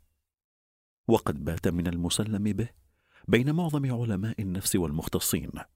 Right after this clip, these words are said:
أنه، ورغم كون الحروب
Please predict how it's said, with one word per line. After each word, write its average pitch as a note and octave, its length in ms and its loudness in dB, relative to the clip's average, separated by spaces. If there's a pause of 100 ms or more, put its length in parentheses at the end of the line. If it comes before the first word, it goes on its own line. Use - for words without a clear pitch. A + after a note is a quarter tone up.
(760)
أنه، B2 240 0
ورغم E2+ 440 0
كون D2+ 260 0
الحروب F2 600 -2